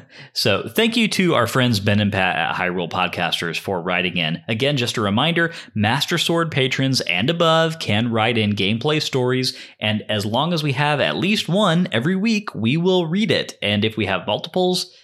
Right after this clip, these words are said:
then we'll read those. So yeah, just keep 'em coming. We, we are not filtering here. Oh my gosh, Matt, are you ready to get out of here?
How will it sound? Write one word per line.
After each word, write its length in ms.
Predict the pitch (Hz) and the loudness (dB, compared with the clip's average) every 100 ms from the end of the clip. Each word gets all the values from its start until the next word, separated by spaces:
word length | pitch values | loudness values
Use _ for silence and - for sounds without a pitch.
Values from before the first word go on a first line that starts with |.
| _ | _
then 420 | 104 104 107 104 98 | 0 2 4 2 2
we'll 480 | 101 107 107 107 - _ - 80 | 2 2 2 -2 -10 _ -20 -8
read 240 | 92 131 113 | -2 0 2
those. 300 | 82 73 - | 2 2 2
So 540 | - 95 87 87 85 | 2 2 2 0 -2
yeah, 380 | 82 98 76 80 - | 0 0 0 -4 -6
just 260 | 90 - | -6 -6
keep 200 | - 160 | -2 0
'em 140 | 160 160 | 0 0
coming. 420 | 131 95 80 78 | 0 -2 -2 -4
We, 320 | 90 95 92 | -4 -4 -4
we 120 | 110 104 | -4 -2
are 80 | |
not 320 | 90 110 123 - | 0 0 -2 -2
filtering 500 | 113 - 80 73 76 | -4 -4 -6 -6 -8
here. 240 | 73 76 _ - - - - - - _ _ _ _ - - | -10 -12 _ -18 -14 -14 -16 -18 -20 _ _ _ _ -8 -2
Oh 120 | 262 | 0
my 180 | 185 113 | 2 2
gosh, 600 | 101 107 76 - - - - - | 0 -2 -2 0 0 -2 -6 -4
Matt, 560 | 110 120 92 - - - _ _ _ _ _ _ _ _ _ _ _ _ _ _ 127 | 0 2 0 -2 -8 -14 _ _ _ _ _ _ _ _ _ _ _ _ _ _ -4
are 120 | 117 | -2
you 280 | 135 180 131 | 0 2 2
ready 300 | 147 160 147 | 2 2 0
to 100 | 104 | 0
get 300 | 104 120 107 | 2 2 4
out 220 | 98 90 | 2 0
of 100 | 82 | -2
here? 260 | 76 78 | -2 -4